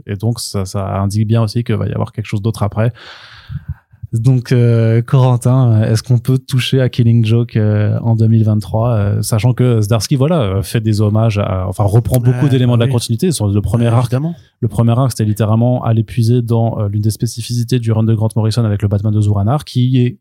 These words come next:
Speaker 1: clairement l'antagoniste de ce run, euh, parce que la question est toujours pas résolue, hein. Clairement, il est en train de péter un câble parce que t'as le Batman de Zur-Anar qui est en train de lui, de, de le faire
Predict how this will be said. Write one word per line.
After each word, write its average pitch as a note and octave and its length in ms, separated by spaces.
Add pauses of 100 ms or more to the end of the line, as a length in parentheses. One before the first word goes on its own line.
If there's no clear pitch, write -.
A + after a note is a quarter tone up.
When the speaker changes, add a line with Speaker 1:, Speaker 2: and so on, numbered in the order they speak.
(140)
Speaker 1:
clairement B2+ 400 (240)
l'antagoniste B2 840 (120)
de A#2+ 200
ce A2+ 140
run, B2 340 (100)
euh, G#2 380
parce A2 200
que A#2 80
la G#2+ 120
question A2 300
est A2 40
toujours A2 200
pas A2 80
résolue, G#2 360
hein. A2+ 120
Clairement, G#2 260
il A#2 60
est G#2 40
en G2+ 40
train A2 120
de G#2 40
péter A2 200
un G#2 80
câble A2 220 (360)
parce A#2+ 180
que C3 80
t'as A#2 200
le G#2+ 100
Batman A2+ 420
de A2 100
Zur-Anar G#2+ 500
qui - 100
est G#2+ 40
en G2 40
train G#2 140
de G#2 60
lui, G2+ 160
de, G2 120
de G2 60 (100)
le G#2+ 60
faire G2+ 260